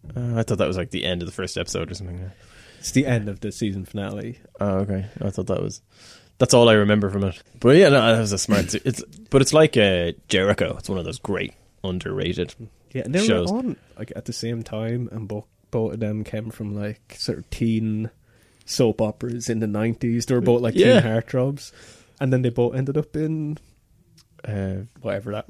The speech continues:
Speaker 2: show
Speaker 1: what's
Speaker 2: is.
Speaker 1: it called? Um,
Speaker 2: Archie.
Speaker 1: Archie. <laughs>
Speaker 2: Which
Speaker 1: Yeah, I was like, "What's it called?" Archie.
Speaker 2: So,
Speaker 1: <laughs>
Speaker 2: so how they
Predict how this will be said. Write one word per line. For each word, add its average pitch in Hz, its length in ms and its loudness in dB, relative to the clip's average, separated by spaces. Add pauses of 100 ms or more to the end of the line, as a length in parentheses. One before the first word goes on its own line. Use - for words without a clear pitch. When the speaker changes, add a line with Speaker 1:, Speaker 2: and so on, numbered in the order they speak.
Speaker 2:
show - 180 -4
Speaker 1:
what's 101 140 -2
Speaker 2:
is. 113 60 -2
Speaker 1:
it - 20 -8
called? 110 260 2 (120)
Um, 98 460 -4 (680)
Speaker 2:
Archie. 113 460 -6
Speaker 1:
Archie. 110 380 2
<laughs> - 20 0
Speaker 2:
Which - 340 6 (120)
Speaker 1:
Yeah, 147 260 8
I 170 60 8
was 170 100 8
like, 160 240 8
"What's 147 220 2
it - 80 0
called?" 151 240 4 (440)
Archie. 127 360 6
Speaker 2:
So, 143 340 2 (240)
Speaker 1:
<laughs> - 220 -20
Speaker 2:
so 160 240 4
how 147 180 2
they 139 520 2